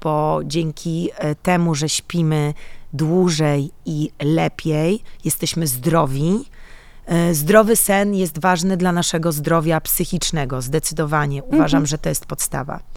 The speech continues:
Speaker 1: A o co
Speaker 2: To
Speaker 1: jeszcze
Speaker 2: prawda.
Speaker 1: pytałaś?
Speaker 2: No i twoje porady jakby na to, y, jak o ten sen dbać. Znaczy, to powiedziałaś już o tym, to może tak jakby
Speaker 1: Absolutnie
Speaker 2: na zasadzie
Speaker 1: tak.
Speaker 2: już
Speaker 1: E,
Speaker 2: krótkiego
Speaker 1: ja wiem, mówi się o tym świetle niebieskim. Ja jeszcze do tego nie doszłam, żeby jak najmniej
Speaker 2: To brak
Speaker 1: komórki przed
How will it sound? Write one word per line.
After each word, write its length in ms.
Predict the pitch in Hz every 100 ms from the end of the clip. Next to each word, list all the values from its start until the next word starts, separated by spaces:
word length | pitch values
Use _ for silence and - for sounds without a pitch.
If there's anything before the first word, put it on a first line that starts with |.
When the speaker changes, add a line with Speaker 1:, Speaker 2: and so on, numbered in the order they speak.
| - - - -
Speaker 1:
A 120 | 170
o 80 | -
co 80 | -
Speaker 2:
To 60 |
Speaker 1:
jeszcze 100 | 196
Speaker 2:
prawda. 160 | - 170
Speaker 1:
pytałaś? 500 | 165 165 180 254 - - - - - -
Speaker 2:
No 100 | 330
i 60 | 370
twoje 420 | - 359 392 320
porady 400 | 214 196 175 170
jakby 360 | 180 196 196
na 140 | 196 208
to, 280 | 190 185 - 185 185 180
y, 60 | 180
jak 200 | 190 196
o 40 |
ten 140 | - 214
sen 140 | 220
dbać. 280 | 214 208 156
Znaczy, 280 | 208 233 240
to 120 | 277
powiedziałaś 500 | 311 320 320 339 285
już 120 | 240
o 80 | 190
tym, 160 | 180 185
to 60 |
może 160 | 208 240
tak 100 | 247
jakby 120 | 247
Speaker 1:
Absolutnie 300 | 233 240 226
Speaker 2:
na 60 | 226
zasadzie 260 | 254 233
Speaker 1:
tak. 40 | 240
Speaker 2:
już 140 | 226 -
Speaker 1:
E, 260 | 202 202
Speaker 2:
krótkiego 380 | 196 214 208 214 214 202 214 - -
Speaker 1:
ja 140 | 185 185
wiem, 240 | 185 269
mówi 280 | 254 240 254
się 120 | 226
o 20 | 214
tym 140 | 214
świetle 380 | - 240 208 220
niebieskim. 480 | 208 202 202 - 220
Ja 80 | 269
jeszcze 240 | 294 508
do 100 | 605
tego 240 | - -
nie 160 | 381 392
doszłam, 460 | 330 311 - 233 190
żeby 200 | 190 196
jak 240 | 196 -
najmniej 300 | 185 190 190
Speaker 2:
To 120 | -
brak 60 | 190
Speaker 1:
komórki 240 | 220
przed 20 | 233